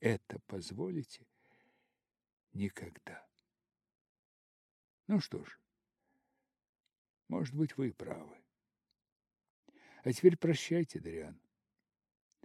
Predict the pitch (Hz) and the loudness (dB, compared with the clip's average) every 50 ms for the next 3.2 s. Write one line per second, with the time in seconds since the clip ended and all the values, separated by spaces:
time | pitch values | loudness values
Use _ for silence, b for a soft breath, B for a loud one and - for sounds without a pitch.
0 | b b b b - 113 117 135 143 147 147 143 143 135 131 175 196 196 - - | b b b b 2 4 8 10 10 12 12 12 10 10 10 8 8 6 4 -2
1 | - - 151 147 147 147 139 127 - _ _ _ _ _ _ _ - - - 104 | -6 -2 0 2 2 2 0 -2 -8 _ _ _ _ _ _ _ -12 -4 -2 -2
2 | 92 - - 139 143 139 - - - 127 127 123 127 131 135 127 117 107 - - | 0 2 2 2 2 2 0 -4 -2 0 2 2 2 2 2 2 0 -2 -2 -6
3 | 113 107 - | -8 -8 -10